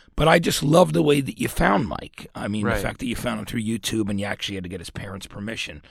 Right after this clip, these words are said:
Speaker 1: What was that feeling like when you saw him play? You were just like, "Wow, this kid is amazing."
Speaker 2: Well,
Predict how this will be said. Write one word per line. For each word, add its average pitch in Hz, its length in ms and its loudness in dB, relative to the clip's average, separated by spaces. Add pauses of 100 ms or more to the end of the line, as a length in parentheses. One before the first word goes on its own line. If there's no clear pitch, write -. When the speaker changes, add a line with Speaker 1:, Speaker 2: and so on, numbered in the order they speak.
(320)
Speaker 1:
What 190 100 2
was 214 140 8
that 180 160 4
feeling 135 360 -4
like 131 320 -2
when 107 120 -6
you 92 80 -6
saw 117 220 -6
him 101 180 -6
play? 131 220 -4
You 90 80 -8
were - 80 -10
just - 200 -14
like, - 80 -12
"Wow, 76 200 -4
this - 140 -12
kid - 200 -14 (280)
is - 100 -16
amazing." 110 400 -6 (600)
Speaker 2:
Well, 165 400 6